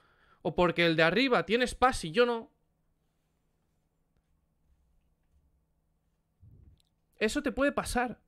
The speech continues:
Por supuesto, tú puedes tener una pistola y el de arriba puede tener una spas. Te juegas un cincuenta cincuenta, que ni siquiera es un cincuenta cincuenta, es un noventa y nueve uno. Te la juegas y te da el spa-, el, el spas.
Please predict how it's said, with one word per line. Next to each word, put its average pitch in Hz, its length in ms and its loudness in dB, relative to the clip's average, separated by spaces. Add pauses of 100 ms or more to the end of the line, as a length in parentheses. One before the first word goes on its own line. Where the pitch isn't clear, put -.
(120)
Por 185 180 2
supuesto, 208 640 0
tú 208 140 -6
puedes 175 420 -2 (160)
tener 180 340 2
una 202 220 0
pistola 254 420 -2
y 196 120 0
el 180 100 -2
de 190 60 0
arriba 226 320 -2
puede 214 180 0
tener 196 220 -8
una 180 160 -6
spas. - 360 -6
Te 160 120 -6
juegas 196 320 0
un 185 100 -6
cincuenta 196 380 -6
cincuenta, 185 400 -4
que 135 80 -6
ni 143 80 -6
siquiera 185 320 -2
es 156 40 -6
un 175 100 -8
cincuenta 175 360 -6
cincuenta, 185 400 -6 (240)
es 202 180 -6
un 214 120 0
noventa 185 360 0
y 170 60 0
nueve 202 480 -2 (380)
uno. 233 400 -2 (760)
Te 185 80 -2
la 208 120 6
juegas 277 320 2
y - 20 -6
te 170 100 -2
da 180 120 6
el 185 80 4
spa-, - 260 -8
el, 135 460 -8
el 131 500 -8
spas. - 320 -16